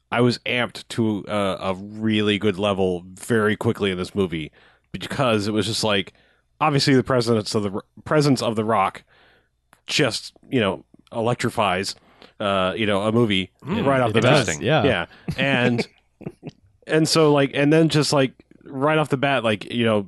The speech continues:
Speaker 1: you're like, "Okay, this guy's shitty, this guy's shitty, this guy's shitty, do your thing."
Speaker 3: Mm-hmm.
Speaker 1: And then,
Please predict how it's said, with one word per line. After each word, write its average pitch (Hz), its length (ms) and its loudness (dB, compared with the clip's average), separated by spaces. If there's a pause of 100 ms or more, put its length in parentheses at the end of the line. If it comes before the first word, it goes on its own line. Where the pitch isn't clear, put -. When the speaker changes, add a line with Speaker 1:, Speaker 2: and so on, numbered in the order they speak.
(140)
Speaker 1:
you're 123 260 4
like, 110 240 2 (260)
"Okay, 156 280 2
this 131 160 4
guy's 123 220 2
shitty, 107 340 -2
this 123 180 0
guy's 104 220 0
shitty, 98 400 -4
this 113 180 -2
guy's 98 220 0
shitty, 92 400 -2 (340)
do 120 100 2
your 117 220 6
thing." 123 420 -2 (120)
Speaker 3:
Mm-hmm. 139 220 -4 (500)
Speaker 1:
And 127 160 2
then, 135 300 2